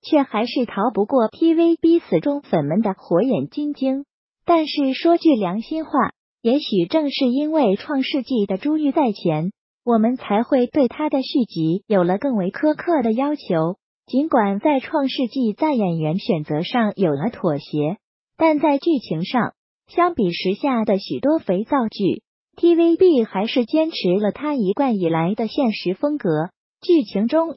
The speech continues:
有关金融行业的专业知识，以及浓浓的香港文化，虽然提高了收看该剧的门槛，却也让不少乐于学习的观众津津乐道。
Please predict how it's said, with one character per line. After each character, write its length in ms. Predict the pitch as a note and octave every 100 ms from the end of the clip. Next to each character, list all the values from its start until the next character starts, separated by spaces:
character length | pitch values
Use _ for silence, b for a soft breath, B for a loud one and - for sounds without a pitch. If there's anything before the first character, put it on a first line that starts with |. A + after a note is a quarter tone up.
| -
有 240 | A#3 E3+
关 220 | A3+ D#4
金 240 | D#4 D#4+ D4+
融 200 | G3+ B3
行 280 | A3+ F#3 A#3
业 200 | C4+ A3
的 120 | E3
专 200 | C#4 D4
业 160 | D4+ A#3
知 160 | C#4+
识， 320 | D4 G#3 D3+ - _ _ -
以 160 | A#3
及 220 | - F#3
浓 200 | A3+ A#3
浓 240 | A#3+ F3+ A3+
的 80 | A3
香 240 | D4 C4+
港 200 | G3+ C#3
文 180 | - D#3+
化， 360 | G3 A#3+ D3+ - _ _ _
虽 260 | - F4 D#4+
然 240 | A#3+ C4+
提 240 | - G#3
高 200 | A#3 D4+ D4
了 140 | A#3+
收 220 | - E4
看 280 | - D#4 B3+
该 200 | D#4 D#4+
剧 240 | - C#4+
的 160 | G#3+ F#3
门 180 | E3+ A3
槛， 360 | - F3+ A#2 - _ _ -
却 220 | - E4
也 160 | A#3+ F3+
让 240 | C4+ B3+
不 140 | C#4+
少 120 | B3+ F#3+ D#3 -
乐 180 | D4+ B3
于 160 | F#3
学 260 | A3 - G#3
习 180 | - G#3
的 160 | A3+
观 240 | A3 D4 D4
众 300 | D4+ A3 G3+
津 200 | D#4 D#4+
津 180 | D#4 D#4
乐 140 | D#4
道。 140 | A3